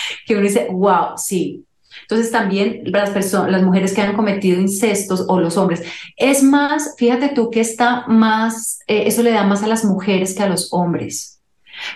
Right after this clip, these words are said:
¿Por qué? Porque tiene que ver con desvalorización profunda, con mucha desvalorización. Y a los cuidadores, como habíamos hablado, y al caso que comentamos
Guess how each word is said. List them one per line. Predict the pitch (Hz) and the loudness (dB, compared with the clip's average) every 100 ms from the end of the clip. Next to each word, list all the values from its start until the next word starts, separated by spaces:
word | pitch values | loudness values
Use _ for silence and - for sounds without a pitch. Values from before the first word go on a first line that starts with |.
| - | -2
¿Por | 208 202 | 0 2
qué? | 190 214 | 2 0
Porque | 202 196 196 | 0 -2 -2
tiene | 202 196 | 0 0
que | 202 240 | 2 2
ver | 190 185 185 185 - _ _ _ _ | 2 2 0 -2 -10 _ _ _ _
con | - 208 196 | -2 0 2
desvalorización | 208 202 185 190 190 185 180 190 180 190 180 | 2 2 0 0 0 0 0 -2 -2 0 0
profunda, | 180 175 156 127 - - _ _ _ _ _ _ _ _ _ | -2 -4 -4 -4 -6 -12 _ _ _ _ _ _ _ _ _
con | 202 196 | 2 4
mucha | 202 226 226 208 | 6 4 0 -4
desvalorización. | 190 185 180 180 170 165 - - - - - - - | -4 -4 -6 -6 -6 -8 -8 -8 -8 -10 -18 -20 -2
Y | 220 | 0
a | 208 | 2
los | 190 185 | 0 -2
cuidadores, | 196 175 170 175 180 | 0 0 2 0 0
como | - 196 | 0 0
habíamos | 180 156 165 180 | 0 0 -2 -2
hablado, | 175 185 175 180 202 | 0 2 2 2 -2
y | 220 208 | -2 0
al | 202 196 | 0 0
caso | 180 185 | -2 -2
que | 185 185 | -6 -4
comentamos | 185 180 180 165 170 | 0 0 0 0 -2